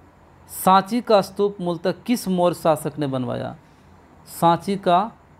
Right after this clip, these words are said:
स्तूप, तो इसका सही आंसर होगा ऑप्शन नंबर सी, अशोक ने बनवाया सांची का स्तूप। फिर क्वेश्चन है, वैदिक सभ्यता थी,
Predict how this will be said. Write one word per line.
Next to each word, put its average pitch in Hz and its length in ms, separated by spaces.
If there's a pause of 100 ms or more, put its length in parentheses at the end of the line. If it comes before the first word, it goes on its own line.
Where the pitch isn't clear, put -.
स्तूप, 143 340 (720)
तो 143 60
इसका 143 280
सही 165 200
आंसर 175 280
होगा 175 220
ऑप्शन 175 240
नंबर 185 340 (400)
सी, 147 380 (120)
अशोक 160 380
ने 151 120
बनवाया 123 460 (340)
सांची 170 320
का 202 280 (440)
स्तूप। 127 340 (2500)
फिर 147 260 (500)
क्वेश्चन 170 360
है, 185 260 (500)
वैदिक 170 440
सभ्यता 160 480
थी, 135 320